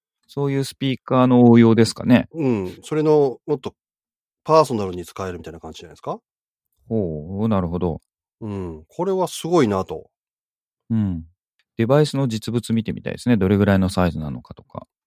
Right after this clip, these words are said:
Speaker 2: うーんとね、テレビの前に置くタイプと、
Speaker 1: うん。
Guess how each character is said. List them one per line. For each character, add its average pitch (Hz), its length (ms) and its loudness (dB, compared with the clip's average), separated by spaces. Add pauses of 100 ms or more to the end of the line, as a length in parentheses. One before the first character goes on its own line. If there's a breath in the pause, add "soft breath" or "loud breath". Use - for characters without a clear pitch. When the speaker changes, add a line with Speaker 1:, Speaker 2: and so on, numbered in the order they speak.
(500)
Speaker 2:
う 139 40 -8
ー 135 220 -2
ん 123 80 -4
と 127 140 -4
ね、 113 180 0
テ 151 140 -4
レ 214 100 2
ビ 175 140 0
の 101 100 2
前 104 180 0
に 107 100 -2
置 107 220 -6
く - 40 -16
タ 110 160 -2
イ 90 80 -6
プ - 260 -20 (400)
と、 175 80 -2
Speaker 1:
う 165 60 4
ん。 - 180 2